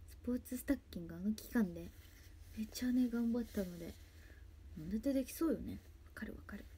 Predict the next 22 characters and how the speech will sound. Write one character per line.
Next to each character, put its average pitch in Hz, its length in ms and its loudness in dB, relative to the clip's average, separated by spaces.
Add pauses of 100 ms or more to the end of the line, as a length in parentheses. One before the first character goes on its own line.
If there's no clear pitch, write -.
(240)
ね。 226 320 10
絶 226 120 -4 (1080)
対 190 160 0
で 185 80 -4
き - 140 -8
な 156 100 -6
い。 - 80 -10 (1900)
え、 254 100 6
ワ 247 120 8
ン 392 120 8
シ - 80 6
ョ 466 60 10
ッ - 100 4
ト 320 120 8
当 - 20 4
た 311 140 6
っ - 20 4
た 330 160 6
っ 302 100 2
ぽ 311 120 6
い。 226 40 6
え、 226 120 2